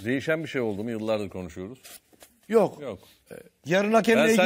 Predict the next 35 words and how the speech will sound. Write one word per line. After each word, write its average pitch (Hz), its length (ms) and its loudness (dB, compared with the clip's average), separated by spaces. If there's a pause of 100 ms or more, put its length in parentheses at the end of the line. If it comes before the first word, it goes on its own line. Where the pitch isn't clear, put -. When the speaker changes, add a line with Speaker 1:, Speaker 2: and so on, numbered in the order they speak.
(100)
Speaker 3:
ilgili 226 60 6
Speaker 1:
kaç 233 100 6
Speaker 3:
en 233 40 0
çok 214 80 -8
Speaker 1:
programa 160 340 0
çıktım, 127 300 -8
kaç 165 240 0
defa 139 260 0
bunları 113 260 -2
anlattın 101 480 -4
mesela? 104 400 -4 (800)
Speaker 2:
Bizi 147 180 -6
ciddiye 117 300 -8
almıyorlar 80 400 -18
o - 100 -20
zaman, 110 160 -12
öyle 107 80 -10
söyleyeyim. 107 340 -6
<laughs> - 80 -4
Speaker 1:
Yani 104 280 -2
sen 135 220 0
ona 143 220 -2
göre 151 260 0
biraz 135 260 2
daha 143 100 4
orada 135 340 2 (400)
otorite 131 420 2
yerleri 143 400 2
daha 135 160 4
çok 156 180 2
Speaker 3:
Olay 160 200 4
değişmiyor 156 520 2
bu 139 60 4
işler 226 300 0
de. 151 140 0